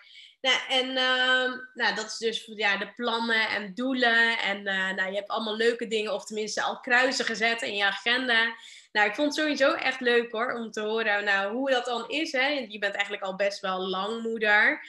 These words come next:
Hoe dat sowieso is. Misschien heb je nog, eh, een afsluitende boodschap of, eh, tip of ad-, advies wat je mee wilt geven aan de luisteraars.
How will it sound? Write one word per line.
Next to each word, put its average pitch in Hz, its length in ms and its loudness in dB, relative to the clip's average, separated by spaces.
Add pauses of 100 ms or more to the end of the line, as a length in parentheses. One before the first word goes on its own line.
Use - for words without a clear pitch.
(160)
Hoe 202 100 -6
dat 202 140 -4
sowieso 208 440 -2
is. 240 420 -6
Misschien 285 240 0
heb 294 140 6
je 269 60 -2
nog, 240 260 0
eh, 220 240 4
een 233 140 -8
afsluitende 233 840 0
boodschap 285 840 2
of, - 320 -10
eh, 185 220 -2 (180)
tip 294 360 -2
of - 100 -14
ad-, - 300 -16
advies - 520 -2
wat 247 180 -2
je 240 80 -8
mee 226 160 2
wilt 220 180 -4
geven 202 260 -4
aan 190 60 -4
de 196 100 -2
luisteraars. 247 840 -2